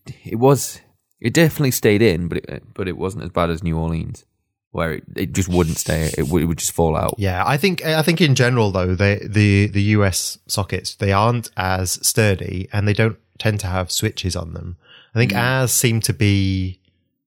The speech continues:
Speaker 2: uh, just kind of better in that way.
Speaker 3: Stronger.
Speaker 2: Yeah,
Speaker 3: Like,
Speaker 2: but,
Speaker 3: you
Speaker 2: but
Speaker 3: take
Speaker 2: at,
Speaker 3: a
Speaker 2: at the,
Speaker 3: strength.
Speaker 2: at the same time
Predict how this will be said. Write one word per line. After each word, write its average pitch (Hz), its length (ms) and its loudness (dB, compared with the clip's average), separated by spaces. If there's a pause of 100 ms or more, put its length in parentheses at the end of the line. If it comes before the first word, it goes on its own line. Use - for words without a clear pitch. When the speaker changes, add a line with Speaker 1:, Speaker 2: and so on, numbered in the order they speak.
(260)
Speaker 2:
uh, 90 540 -2
just - 400 -4
kind 95 160 0
of - 280 -6 (380)
better 95 560 -4 (200)
in 104 140 -2
that 95 140 -2
way. 92 280 -6
Speaker 3:
Stronger. 92 560 -2 (760)
Speaker 2:
Yeah, 113 360 2 (180)
Speaker 3:
Like, - 80 -2
Speaker 2:
but, 135 160 6
Speaker 3:
you 101 80 -2
Speaker 2:
but 127 160 2
Speaker 3:
take 113 120 2
Speaker 2:
at, 135 60 -2
Speaker 3:
a - 20 0
Speaker 2:
at 117 300 4
the, 117 80 2
Speaker 3:
strength. - 200 -12 (720)
Speaker 2:
at 123 160 0
the 123 80 2
same 135 320 2
time 107 640 -2